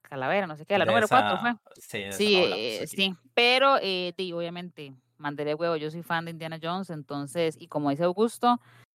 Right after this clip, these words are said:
Speaker 1: ese mae, Matt Mikkelsen como nazi, o sea,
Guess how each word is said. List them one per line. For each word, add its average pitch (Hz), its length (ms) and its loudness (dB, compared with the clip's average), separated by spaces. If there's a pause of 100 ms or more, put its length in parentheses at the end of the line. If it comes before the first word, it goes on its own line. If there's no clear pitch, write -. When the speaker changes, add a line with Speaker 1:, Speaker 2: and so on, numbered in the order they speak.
(120)
Speaker 1:
ese 185 280 4
mae, 190 360 4
Matt 175 260 2
Mikkelsen 190 440 -6
como 143 260 -6
nazi, 165 340 -2
o 143 80 -4
sea, 143 400 4